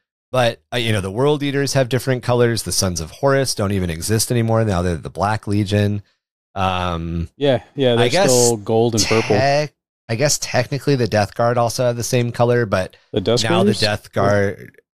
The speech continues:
Speaker 1: that,
Speaker 2: Is
Speaker 1: well,
Speaker 2: it?
Speaker 1: yeah.
Speaker 2: Well, they're Death
Speaker 1: They're
Speaker 2: Guard now,
Speaker 1: already,
Speaker 2: right?
Speaker 1: they're already the Death Guard.
Speaker 2: Yeah.
Speaker 1: But the, their, their colors aren't necessarily, they didn't,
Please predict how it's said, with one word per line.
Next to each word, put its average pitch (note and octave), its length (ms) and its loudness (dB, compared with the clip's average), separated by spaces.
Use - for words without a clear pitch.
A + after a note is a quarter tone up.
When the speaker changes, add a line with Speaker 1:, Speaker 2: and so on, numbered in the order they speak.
Speaker 1:
that, A2 260 0
Speaker 2:
Is B2+ 40 2
Speaker 1:
well, C3+ 280 2
Speaker 2:
it? A#2+ 60 -12
Speaker 1:
yeah. F#2 340 0
Speaker 2:
Well, C#3+ 120 2
they're C#3+ 140 2
Death C3 220 0
Speaker 1:
They're C#3+ 80 0
Speaker 2:
Guard - 200 4
now, G#2 180 2
Speaker 1:
already, G2+ 240 4
Speaker 2:
right? A2 140 -10
Speaker 1:
they're C3 160 0
already A#2 220 2
the F#2 120 -6
Death E2+ 260 -2
Guard. D#2+ 240 0
Speaker 2:
Yeah. A#2 160 2
Speaker 1:
But A#2 300 2
the, A#2 300 0
their, F3+ 360 0
their F#3+ 220 2
colors D#3 600 0
aren't A#2+ 320 0
necessarily, A2+ 880 0
they C3 300 0
didn't, D#3+ 460 -4